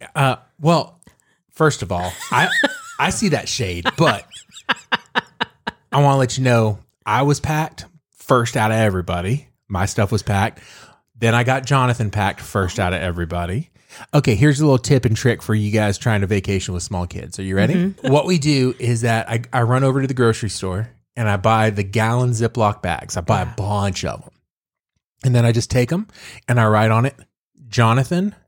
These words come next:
Speaker 1: Saturday A M. Jonathan, Saturday P M. Jonathan, Sunday." A-, and so I get what, however many clothes I need to get t-, taken care of, I put 'em in Ziploc bags. And I, I, I
Speaker 2: Mm-hmm.
Speaker 1: label these Ziploc bags.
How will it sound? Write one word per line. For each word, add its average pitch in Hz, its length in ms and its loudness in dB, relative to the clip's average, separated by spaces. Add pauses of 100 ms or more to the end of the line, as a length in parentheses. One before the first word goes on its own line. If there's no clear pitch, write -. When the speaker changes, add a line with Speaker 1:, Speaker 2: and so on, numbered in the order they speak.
(100)
Speaker 1:
Saturday 151 840 -2 (120)
A 113 240 0
M. - 340 -12 (800)
Jonathan, 117 600 2 (160)
Saturday 120 760 -2 (160)
P 190 280 2
M. 80 240 -6 (800)
Jonathan, 120 600 0
Sunday." 156 680 0
A-, 123 220 -2
and 123 120 -2
so 131 120 4
I 123 80 6
get 131 320 0 (120)
what, 123 240 -2
however 175 480 2
many 220 200 -2
clothes 185 520 0
I 127 140 0
need 151 180 2
to 131 60 -2
get 123 220 -2
t-, 127 100 -6 (140)
taken 131 240 0
care 139 240 -2
of, 113 80 -4
I 110 100 -4
put 139 200 2
'em 127 100 2
in 117 60 0
Ziploc 110 380 -4
bags. - 340 -12
And 117 200 0
I, 113 40 0
I, 117 180 -2
I 120 40 2 (180)
Speaker 2:
Mm-hmm. 113 80 2
Speaker 1:
label 123 260 2
these 110 180 0
Ziploc 101 240 -4
bags. 113 320 -4